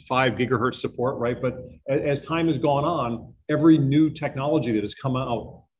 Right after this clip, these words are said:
right, has had to be backwards compatible to those previous systems. And I remember one time, I started out as a technical trainer, and I was down south, and I talk like I'm from New England, right? I can talk quickly and energetically and everything else.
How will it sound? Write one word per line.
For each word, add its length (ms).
right, 260
has 140
had 240
to 60
be 120
backwards 540
compatible 880
to 140
those 220
previous 500
systems. 480
And 100
I 20
remember 300
one 160
time, 200
I 60
started 300
out 80
as 120
a 60
technical 380
trainer, 340
and 80
I 20
was 120
down 220
south, 500
and 100
I 100
talk 280
like 160
I'm 100
from 160
New 180
England, 280
right? 200
I 60
can 120
talk 240
quickly 340
and 80
energetically 600
and 100
everything 320
else. 300